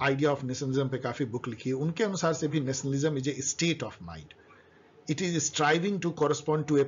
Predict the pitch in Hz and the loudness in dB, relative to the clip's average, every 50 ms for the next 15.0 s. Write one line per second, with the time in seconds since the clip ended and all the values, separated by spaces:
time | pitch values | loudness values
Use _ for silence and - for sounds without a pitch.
0 | 143 - 143 139 135 139 131 - 147 131 135 - - 95 82 - - - - 160 | 4 2 2 2 2 0 -2 0 0 0 0 -2 -8 -12 -12 -14 -16 -12 -10 -8
1 | 160 208 214 233 226 - 240 254 247 - 254 - 202 143 - - 85 - - - | -4 -2 -2 -2 2 2 2 2 2 2 0 0 -2 -2 -4 -6 -10 -14 -16 -20
2 | - - - - 117 147 151 151 165 170 165 156 147 143 - 190 170 - 160 156 | -20 -20 -12 -2 0 0 2 2 2 4 4 4 4 2 0 -2 0 2 2 4
3 | 139 123 131 135 135 160 160 147 135 131 120 95 87 - - - - - - - | 4 4 2 4 4 2 2 2 0 -2 -4 -4 -10 -16 -18 -20 -20 -20 -20 -20
4 | - - - 135 139 135 139 190 202 - - - 139 - - - 185 202 196 190 | -12 -2 0 2 2 4 4 2 2 0 -6 -10 -10 -6 0 2 2 2 4 4
5 | 185 175 - 151 139 143 147 151 151 135 147 151 151 147 147 147 147 147 147 190 | 2 2 2 0 0 0 2 2 2 2 4 4 4 2 2 0 0 0 0 0
6 | 185 160 151 151 - - 156 151 147 147 135 131 135 - 147 143 135 139 - - | 0 0 0 2 4 4 4 4 4 2 0 -2 0 2 0 0 0 -2 -10 -20
7 | - - - - - - - - - - - - - 180 180 180 175 180 196 185 | -20 -20 -20 -20 -20 -20 -20 -20 -18 -14 -10 -2 4 6 6 6 6 6 4 2
8 | 180 - - 151 151 147 165 139 165 165 160 143 139 147 143 147 147 - 160 143 | 2 2 2 2 2 2 2 2 2 2 2 2 0 0 0 -2 0 0 2 2
9 | 147 135 139 - 139 143 143 139 - 143 135 139 135 135 135 139 135 139 139 147 | 2 2 2 4 4 4 4 4 2 2 4 4 2 2 0 -2 -2 2 2 2
10 | 143 131 101 104 127 123 135 135 139 135 135 - 131 127 123 127 123 - 139 135 | 2 2 0 -2 -2 0 2 2 2 0 0 -2 -2 -2 -2 -4 -2 -2 -2 0
11 | 123 131 131 131 131 - - - - - 120 120 147 139 - - 180 170 - - | 2 2 0 0 -2 -6 -14 -20 -18 -8 -4 -2 -2 -2 0 0 2 2 2 0
12 | 135 131 - - 165 147 127 147 143 143 143 135 131 139 143 147 156 147 120 117 | -2 -2 0 2 2 2 2 0 -2 -2 -2 -2 -2 0 2 2 0 0 0 -2
13 | 131 135 135 135 143 143 139 135 131 139 131 - 156 147 - - 170 135 - - | 0 0 0 0 0 0 0 0 0 0 0 -2 -4 -6 -4 -2 -2 -2 -2 -4
14 | - - 147 151 160 156 147 135 131 135 135 135 139 135 131 127 131 135 135 | 0 2 2 4 4 2 2 0 0 0 0 2 0 0 0 0 0 -2 -2